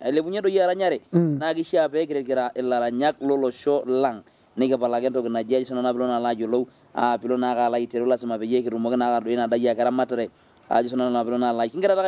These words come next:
Speaker 1: aing'oru ilo sinkolio lenye, aa, osinkolio lenye le Sayage, ee, kingira naa doi aing'oru ilo sinkolio lenye le Sayage, kake kitu sii matosu ilo sino-, ilo sinkolio sii doi sii kidogo kidogo sii doi le Sayage pee kidol sii doi ajo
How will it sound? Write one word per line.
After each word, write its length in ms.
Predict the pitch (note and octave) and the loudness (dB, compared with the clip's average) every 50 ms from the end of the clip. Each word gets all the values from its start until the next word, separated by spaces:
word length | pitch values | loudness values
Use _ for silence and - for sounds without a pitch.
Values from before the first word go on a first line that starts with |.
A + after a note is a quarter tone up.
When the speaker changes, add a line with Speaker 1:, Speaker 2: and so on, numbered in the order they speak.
| F3+ | 0
Speaker 1:
aing'oru 160 | D#3 C#3+ C3+ C3 | 0 -2 -4 -2
ilo 100 | C3 B2 | -4 -6
sinkolio 380 | - - E3 E3+ E3+ E3 E3+ | -6 -6 -4 -2 -2 0 0
lenye, 380 | D#3+ C#3+ B2+ A#2+ B2 C#3+ F3 G#3+ _ _ _ _ _ _ _ _ - | 0 0 0 0 -2 -4 -4 -6 _ _ _ _ _ _ _ _ -2
aa, 360 | - B2 B2 B2 A#2+ A#2+ A#2+ | 0 0 2 2 0 0 0
osinkolio 480 | A#2 A#2+ A#2 - C#3+ D3+ D3 D#3 D3+ D3 | -2 -2 -2 -2 -2 0 2 2 2 2
lenye 260 | C3+ B2+ B2 C3 C#3 C#3 | 2 0 -2 -2 -2 0
le 140 | C3+ A#2+ | -2 -2
Sayage, 680 | A2+ - - A#2 A2+ A2+ B2 D3+ F3 D#3 C3 B2+ D3+ - _ _ _ _ _ _ _ _ - | -2 -4 -4 -4 -2 2 2 0 0 0 -2 -2 -2 -2 _ _ _ _ _ _ _ _ -6
ee, 340 | - A#2+ A#2 A#2 A#2 A2+ G#2+ | -4 -2 -2 0 0 -2 0
kingira 320 | A#2+ C3+ B2+ B2+ B2+ C3 | 0 0 2 2 2 2
naa 80 | C3 B2+ | 0 0
doi 140 | B2+ C3 | 2 2
aing'oru 240 | B2+ B2+ A#2+ A#2 A2 A2+ | 2 2 0 -2 -4 -4
ilo 80 | A#2 | -6
sinkolio 320 | A2+ - B2+ B2+ B2+ B2+ B2 | -6 -4 -2 0 2 2 2
lenye 220 | A#2+ A2+ A#2 A#2+ | 0 -2 -2 -2
le 100 | A#2 A2 | -2 -2
Sayage, 420 | - - G#2+ G#2 G#2+ A2 A2+ A2 | -2 -2 -2 0 0 0 0 0
kake 240 | G#2 A#2+ A#2+ A#2 A2+ | 0 0 0 0 -2
kitu 180 | A2 G#2+ G#2+ A2+ | -6 -4 -4 -4
sii 100 | - B2 | -2 0
matosu 260 | B2 B2 A#2 G#2+ A#2+ | 0 0 0 -2 -2
ilo 100 | A2+ A2+ | -4 -2
sino-, 160 | A2 A2+ A2+ A2 A2+ F#2+ | -2 -2 -2 -2 -2 -2
ilo 100 | G#2 A2 | -2 -2
sinkolio 240 | G#2 A2+ A#2 A#2+ A#2+ | -2 0 -2 -2 -2
sii 80 | B2 | 0
doi 200 | A#2 A2+ A2+ A2+ | 0 0 0 0
sii 280 | A2+ - A2+ A2 A2+ A#2 - - - - - - - - - - - | 0 0 0 0 0 -2 -4 -10 -20 -20 -20 -20 -20 -20 -16 -8 -2
kidogo 240 | - A2 A2 A2 G2+ | 2 4 4 4 4
kidogo 260 | G#2 G#2+ B2 B2 A#2+ | 4 2 2 2 2
sii 140 | A2+ A#2 A#2 | 0 -2 -2
doi 120 | A#2 A#2 | 0 0
le 120 | A2+ A#2 | 0 -2
Sayage 420 | A2+ - - G#2+ A#2 A#2 A#2 A#2 A2 | -2 0 0 0 0 2 0 0 0
pee 140 | G#2+ A#2 A#2+ | 0 0 0
kidol 220 | A#2 G#2+ G#2+ G#2+ | 0 0 -2 -2
sii 160 | G#2 A2 A2+ | 0 0 0
doi 220 | G#2+ A2 A2 A2+ A2+ | 2 2 4 4 4
ajo 340 | G#2+ G2+ G2 G#2 G#2 G2 | 2 0 -2 -4 -6 -6